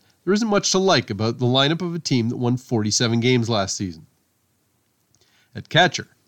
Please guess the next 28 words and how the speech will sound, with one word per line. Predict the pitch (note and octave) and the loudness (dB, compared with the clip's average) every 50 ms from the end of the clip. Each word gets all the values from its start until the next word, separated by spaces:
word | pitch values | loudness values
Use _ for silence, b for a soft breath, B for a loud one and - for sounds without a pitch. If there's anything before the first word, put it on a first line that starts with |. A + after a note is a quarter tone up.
| _ _ | _ _
thirty-one-year-old | _ - E3+ G#3 A3+ G#3+ F#3+ F#3 F3+ E3+ E3+ E3+ E3 | _ 0 2 2 4 4 4 4 4 6 4 4 4
Austin | C#3+ C3+ C#3 C3+ - - C#3+ | 4 2 2 2 2 0 2
Romine | C3 B2+ D3 C#3+ B2+ A#2 G2+ F2+ F#2 | 2 4 4 4 4 2 0 -2 -4
is | F2+ G2 G2 | -8 -6 -4
known | A#2+ B2 B2 | -2 -2 0
more | B2 A2+ G#2+ A2 G#2+ | 0 0 -2 -4 -4
for | - B2+ B2 | -2 -2 -2
his | A#2 G#2 | -2 -2
defense | G#2 C3 D3 C#3+ - G2 F2+ F#2 - | 0 -2 -2 -2 -2 -6 -10 -12 -8
than | - A#2 | -6 -4
his | A#2 A2+ | -4 -4
bat. | G#2+ G#2 A2 A#2+ G#2+ F2+ - - _ _ b b b b b b b b b | -4 0 2 2 2 2 -2 -8 _ _ b b b b b b b b b
The | _ | _
former | _ - C3+ A#2+ A#2 | _ 0 0 2 2
Yankee's | A#2 A2+ C3+ D3+ E3 D#3 - F3 D3 C3 | 2 2 2 2 2 2 0 -2 -2 0
looking | C#3 C#3+ B2 E3 E3+ | -2 0 0 2 2
at | F3+ | 2
a | F3+ | 0
starting | - - - A3+ A3+ G3+ D#3 B2 | 0 0 0 0 2 2 2 2
job | G2+ A#2+ G#2 G2 F#2 | 2 0 0 0 -2
in | F#2 | -6
Detroit, | F2+ F2 - - G#2 G2 A#2 C#3 | -10 -10 -12 -12 -10 -8 -8 -8
so | - E3+ | -4 -2
he | E3+ | -2
may | E3+ F3+ G#3 G3+ | 0 2 2 2
have | G3 G3 | 2 2
more | F3+ F3+ F3+ E3 | 2 2 0 0
production. | - - D#3 D3+ D#3 C3 - - G#2+ - | 0 0 2 2 2 2 0 -4 -12 -14